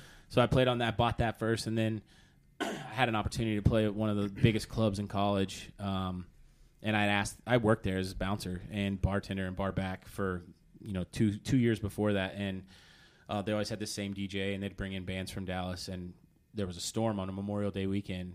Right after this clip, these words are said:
that had been raining all during the day, so the band had canceled. They didn't come up. Well, like, six o'clock or five o'clock, these clouds are all out, and it's beautiful. It's no wind. It's eighty,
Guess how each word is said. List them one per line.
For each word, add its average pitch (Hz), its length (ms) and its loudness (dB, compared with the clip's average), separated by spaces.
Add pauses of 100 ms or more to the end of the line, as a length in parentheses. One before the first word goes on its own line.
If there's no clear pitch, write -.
(140)
that 107 140 -4
had 98 80 -4
been 104 160 -2
raining 107 260 0
all 107 160 2
during 107 220 0
the 101 60 0
day, 107 420 0
so - 100 -6
the 101 100 -4
band 101 280 -4
had 90 100 -10
canceled. 110 380 -4
They 92 80 -6
didn't 95 160 -8
come 98 160 -4
up. 107 260 -4 (360)
Well, 113 100 0
like, 101 160 -2
six - 260 -6
o'clock 104 320 -8
or 101 80 -4
five 131 240 -2
o'clock, 113 420 -2 (480)
these 107 220 -2
clouds 107 380 0
are 101 60 4
all 95 100 2
out, 92 140 0
and 90 60 -8
it's - 160 -10
beautiful. 95 600 -2
It's 73 160 -10
no 107 100 4
wind. 110 480 0
It's - 260 -10 (300)
eighty, 110 320 2